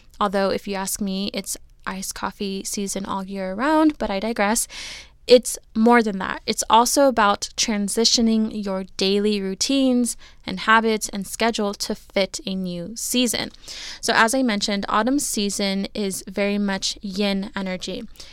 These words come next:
Yin energy represents rest, slowness, the feminine, quiet, solitude.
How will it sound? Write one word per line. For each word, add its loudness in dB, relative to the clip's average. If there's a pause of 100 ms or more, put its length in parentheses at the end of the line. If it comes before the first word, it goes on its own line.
(120)
Yin 4
energy 0
represents -4 (100)
rest, -2 (300)
slowness, -2 (240)
the -6
feminine, -2 (320)
quiet, 0 (240)
solitude. 2